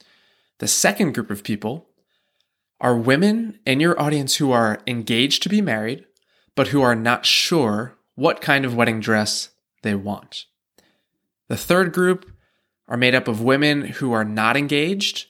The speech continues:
but they do know that they want a unique wedding dress. And then the last group are women who are not engaged and don't know what style of wedding dress they want. Now, let's imagine that the women who are not engaged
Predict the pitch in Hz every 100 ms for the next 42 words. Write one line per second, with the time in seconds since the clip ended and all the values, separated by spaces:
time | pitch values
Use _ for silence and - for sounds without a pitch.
0 | _ _ _ _ - 104 117 104 107 123
1 | 151 160 143 117 127 131 120 113 110 113
2 | 120 120 110 - 107 107 104 104 147 -
3 | - _ _ _ - 131 131 123 120 143
4 | 208 - 135 127 - - 117 113 143 156
5 | 151 147 - 131 113 107 107 117 127 170
6 | 165 147 151 196 202 - - _ _ _
7 | _ - 127 113 113 - 131 151 - 120
8 | 120 117 107 113 - - 110 107 107 107
9 | - 107 107 104 101 101 107 101 101 -
10 | - _ _ _ _ - 107 98 101 98
11 | - - _ _ _ _ _ _ _ _
12 | _ _ - 131 127 120 147 226 151 147
13 | 156 175 143 - 123 113 131 147 151 147
14 | - 127 113 113 120 - 160 131 117 143
15 | 202 202